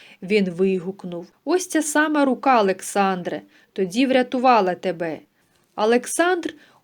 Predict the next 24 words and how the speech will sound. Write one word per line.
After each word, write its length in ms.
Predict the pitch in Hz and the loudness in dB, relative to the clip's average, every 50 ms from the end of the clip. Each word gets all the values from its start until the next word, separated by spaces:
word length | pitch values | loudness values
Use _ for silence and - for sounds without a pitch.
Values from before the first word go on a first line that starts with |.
| _ _ | _ _
уже 300 | 247 269 262 269 349 359 | -2 -2 0 0 0 0
не 140 | 339 320 254 | 0 -2 -2
здатний 480 | 202 196 269 285 302 262 262 247 233 | 0 2 4 4 4 4 2 0 0
терпіти 560 | 202 233 226 226 214 - 254 262 269 - 220 | 2 2 0 0 0 0 -2 -2 0 -2 -4
зухвалість 680 | 196 - 214 202 - 196 220 226 226 214 190 - - - | -4 -4 -6 -8 -4 -2 0 0 2 0 -2 -4 -8 -14
Кліта, 640 | - - 202 196 233 285 302 302 294 294 247 247 247 247 _ - - - _ _ | -10 -8 -4 0 4 4 4 4 4 0 -4 -4 -4 -6 _ -20 -20 -20 _ _
у 120 | 233 233 220 | -2 -2 0
гніві 500 | 180 190 202 226 285 320 311 262 262 240 | 2 2 0 2 2 0 0 2 0 0
вихопив 600 | 196 233 277 294 294 277 240 214 - 208 202 190 | 2 4 4 4 4 2 0 0 0 -2 -2 -2
з 100 | - - | -2 -8
спису 520 | - - - - 254 285 277 285 - 220 208 | -12 -10 -4 0 0 0 0 0 0 2 2
одного 460 | 202 196 190 202 226 254 247 226 196 | 2 2 0 0 2 2 2 0 0
з 80 | 175 | -2
охоронців 880 | 190 190 - 196 185 180 190 247 285 302 311 285 285 294 - 269 269 254 - - - - _ _ | -4 -6 -2 -2 0 0 2 0 0 0 -2 -4 -6 -4 -6 -6 -6 -6 -10 -16 -20 -20 _ _
й 100 | 190 214 | -6 -4
убив 360 | 226 202 233 277 285 247 294 | -2 2 4 4 4 2 0
Кліта. 680 | - - 202 190 202 190 185 185 190 _ - 208 208 214 _ _ _ _ _ _ _ _ _ | -4 -4 -2 0 0 0 0 -2 -6 _ -14 -14 -14 -16 _ _ _ _ _ _ _ _ _
Я 180 | - 202 254 285 | 0 2 2 4
засуджую 760 | 262 302 294 294 - 330 339 311 285 254 240 247 240 220 208 | 4 2 0 2 2 2 2 2 0 0 0 0 0 0 -2
Кліта 460 | - 233 262 302 320 311 311 240 226 | -2 4 4 6 6 4 2 0 -2
за 140 | 202 220 233 | 0 2 4
його 260 | 240 247 240 294 285 | 4 4 4 4 2
зухвале 560 | 254 254 - - - 196 226 247 247 226 208 | 2 0 -4 -4 -2 2 4 4 4 4 0
поводження 1040 | 202 - 185 180 170 170 208 262 311 302 240 247 247 262 254 247 233 233 233 240 | -2 -2 -4 -4 -2 -2 0 2 2 0 0 -2 -4 -4 -2 -2 -2 -2 -4 -4